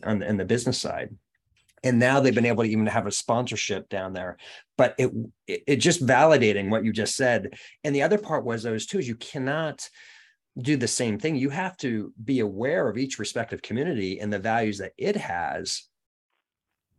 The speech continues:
and fit within that, right? It's, it is, the community is what it is,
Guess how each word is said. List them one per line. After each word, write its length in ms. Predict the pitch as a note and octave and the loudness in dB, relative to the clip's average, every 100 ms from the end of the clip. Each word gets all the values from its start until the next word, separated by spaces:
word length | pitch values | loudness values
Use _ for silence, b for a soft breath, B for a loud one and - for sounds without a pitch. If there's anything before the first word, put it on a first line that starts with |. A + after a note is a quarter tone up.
| _ _ _ - | _ _ _ 0
and 140 | B2 | 2
fit 220 | - C#3+ | 4 2
within 320 | - A#2+ G#2+ | 2 0 2
that, 280 | G#2+ A#2 F2 | 2 0 0
right? 200 | A2 G#2 G#2+ | 0 0 0
It's, 340 | C3+ - - - | -4 -4 -6 0
it 140 | E3 | 6
is, 320 | F#3+ F#3+ - | 8 6 4
the 140 | C3 B2 | -8 -6
community 440 | E3+ G3+ D3 B2+ | 0 2 2 0
is 200 | D3 A#2+ | -2 -2
what 100 | A2+ | -4
it 100 | G#2+ | -2
is, 460 | C#3+ G2 C2 - | -4 -4 -10 -14